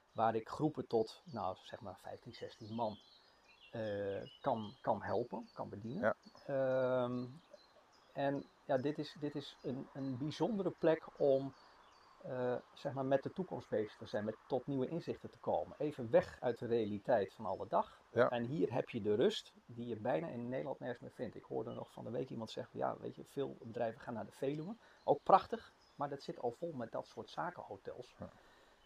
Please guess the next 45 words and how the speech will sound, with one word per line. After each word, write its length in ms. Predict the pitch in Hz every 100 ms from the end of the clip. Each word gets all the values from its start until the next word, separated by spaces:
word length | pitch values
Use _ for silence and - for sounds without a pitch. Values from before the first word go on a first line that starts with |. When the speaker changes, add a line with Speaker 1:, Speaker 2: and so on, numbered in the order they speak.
| -
Speaker 1:
Waar 260 | 110 110
heel 140 | 107 139
veel 120 | 135
van 100 | 120
dat 120 | 127
soort 140 | - 117
sessies 280 | 131 117 -
plaatsvinden. 420 | 139 139 - 107
Dit, 140 | 165 196
dit 180 | 165 185
is 100 | 156
echt 200 | 156 -
uniek. 340 | 139 110 - - -
Eh, 100 | 143 147 143 -
we 120 | 131
kijken 300 | 165 156 143
hier 100 | 123
uit 200 | - 147
op 120 | -
dat 100 | -
elfde 340 | - 175 -
eeuwse 320 | - 120 - -
kerkje. 400 | - 196 - 240
Dat 140 | 170
staat 240 | - 113
pal 120 | - 139
Speaker 2:
Ja. 100 | 123
Speaker 1:
naast 200 | 110 -
mijn 120 | 104
boerderij 400 | 107 98 104 151
voor 140 | -
de 80 | 151
luisteraars. 680 | 151 147 - 139 143 202 - _ - - - - _ -
Ehm, 200 | 139 151 -
dat 100 | 151
is 60 |
een 120 | 147 -
tijdcapsule. 640 | 170 165 - - 113 - - _ _ _
Dat, 360 | 147 143 139 -
Speaker 2:
Ah, 40 |
Speaker 1:
dat 100 | 107
Speaker 2:
echt? 120 | 120 -
Speaker 1:
gebruik 360 | 135 156 147
ik 140 | 135 -
ook 400 | 151 165 -